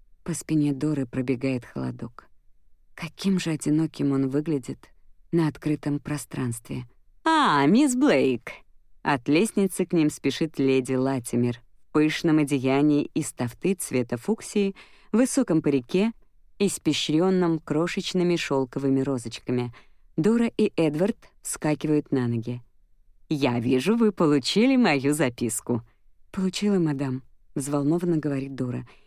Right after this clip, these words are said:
«И я вам премного благодарна, но я не смогу принять приглашение». «Чепуха!»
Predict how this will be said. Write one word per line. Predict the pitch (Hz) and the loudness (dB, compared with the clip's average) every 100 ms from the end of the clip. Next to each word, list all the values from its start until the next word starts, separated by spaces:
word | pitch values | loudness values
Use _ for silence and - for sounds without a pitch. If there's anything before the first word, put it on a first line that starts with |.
| _ - | _ -2
«И | 202 | 0
я | 151 185 196 | 2 0 0
вам | 180 156 147 _ | 2 0 -2 _
премного | - 202 175 170 180 185 | 0 4 4 4 2 2
благодарна, | 185 180 180 165 156 143 135 - - _ _ _ | 0 0 0 0 -2 -2 -6 -8 -20 _ _ _
но | 208 | 0
я | 196 190 | 2 2
не | 190 | 0
смогу | - 202 208 | 0 0 0
принять | - 208 202 196 | 0 2 2 0
приглашение». | 196 170 196 - 196 139 123 123 - - | -4 -4 -4 -2 0 0 -2 -6 -12 -10
«Чепуха!» | - 339 - 214 - 156 127 | -2 -2 2 0 2 0 0